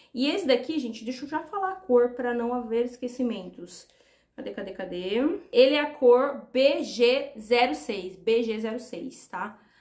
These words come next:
Ô, é da linha Glass, olha que embalagem linda. Ela é assim, ó, tá vendo? Enfim.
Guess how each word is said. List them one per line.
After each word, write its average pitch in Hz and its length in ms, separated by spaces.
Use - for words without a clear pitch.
Ô, 202 600
é - 80
da 190 120
linha 190 140
Glass, 196 400
olha 190 140
que 196 260
embalagem 185 480
linda. 190 540
Ela 190 200
é 190 220
assim, 202 380
ó, 180 60
tá 190 80
vendo? 180 560
Enfim. 180 380